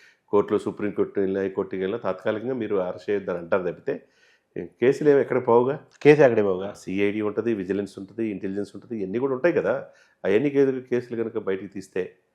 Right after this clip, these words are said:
Speaker 1: డెఫినెట్గా అరెస్ట్ కావాల్సిందే. ఎవరు తప్పించుకోలేరు ఇక్కడ. కాబట్టి ఐదు సంవత్సరాలు ఏం చేసామనేది నాలుగు గోడల మధ్యలో జరగలేదు కదా సార్. మీడియాలో కనపడింది కదా, వంశీ ఏం తప్పు చేశాడు, లేకపోతే రోజా ఏం మాట్లాడింది, కొడాలి నాని ఏం ఇష్టం వచ్చినట్టు మాట్లాడాడు, ఇవన్నీ తెలియదా?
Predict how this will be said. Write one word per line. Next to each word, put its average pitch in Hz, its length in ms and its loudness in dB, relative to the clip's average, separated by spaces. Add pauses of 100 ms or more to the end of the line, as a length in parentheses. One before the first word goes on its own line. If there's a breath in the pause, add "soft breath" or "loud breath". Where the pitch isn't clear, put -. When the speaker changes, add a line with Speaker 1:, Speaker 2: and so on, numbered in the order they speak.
(320)
Speaker 1:
డెఫినెట్గా 170 400 -6
అరెస్ట్ 143 260 -10
కావాల్సిందే. 92 500 -4
ఎవరు 113 180 -4
తప్పించుకోలేరు 160 580 0
ఇక్కడ. 80 160 -10 (480)
కాబట్టి 165 420 -6
ఐదు 110 140 -2
సంవత్సరాలు 156 420 -4
ఏం 135 200 -2
చేసామనేది 160 720 -2 (440)
నాలుగు 110 280 4
గోడల 165 300 8
మధ్యలో 151 300 4
జరగలేదు 139 360 6
కదా 117 180 6
సార్. 117 140 0 (540)
మీడియాలో 175 380 10
కనపడింది 175 500 4
కదా, 123 260 4
వంశీ 92 380 -4
ఏం 131 120 2
తప్పు 135 240 -2
చేశాడు, 131 420 0 (580)
లేకపోతే 110 260 8
రోజా 113 240 8
ఏం 131 220 8
మాట్లాడింది, 127 640 0 (100)
కొడాలి 123 300 4
నాని 127 280 0
ఏం 123 120 2
ఇష్టం 135 220 -2
వచ్చినట్టు 127 260 -4
మాట్లాడాడు, 120 500 0 (460)
ఇవన్నీ 135 160 2
తెలియదా? 131 480 2